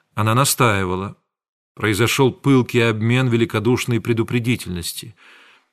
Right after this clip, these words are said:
Наконец, тоном напускного своенравия она воскликнула: «Нет, пожалуйста, я поеду».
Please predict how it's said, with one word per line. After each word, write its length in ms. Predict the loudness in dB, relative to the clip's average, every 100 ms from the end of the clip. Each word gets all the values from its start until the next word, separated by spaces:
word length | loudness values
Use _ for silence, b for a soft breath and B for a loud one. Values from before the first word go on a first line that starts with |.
| _ -12
Наконец, 600 | -6 0 2 2 0 -2
тоном 420 | 2 4 4 2
напускного 560 | 2 0 -2 0 2 2
своенравия 760 | 2 2 2 2 2 4 2
она 220 | 2 2
воскликнула: 760 | 2 0 2 0 0 -2 -2 -6 b b b b b b _
«Нет, 280 | 2 2 4
пожалуйста, 560 | 2 6 4 4 0 2
я 200 | 2 4
поеду». 580 | 4 4 2 0 -4